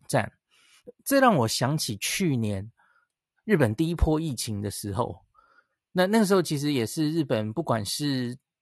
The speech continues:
中央，吼，他们的这个，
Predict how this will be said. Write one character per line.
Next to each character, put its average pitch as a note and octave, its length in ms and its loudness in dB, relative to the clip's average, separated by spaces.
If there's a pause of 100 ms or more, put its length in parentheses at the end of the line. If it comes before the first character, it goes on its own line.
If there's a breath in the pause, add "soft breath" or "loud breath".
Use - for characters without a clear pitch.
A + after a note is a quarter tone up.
(280)
中 C3+ 300 2
央， B2+ 300 2 (420)
吼， G#2 300 -2
他 C3+ 120 -4
们 C3+ 180 -2
的 A2+ 180 -2
这 A#2+ 120 -6
个， A#2 340 -2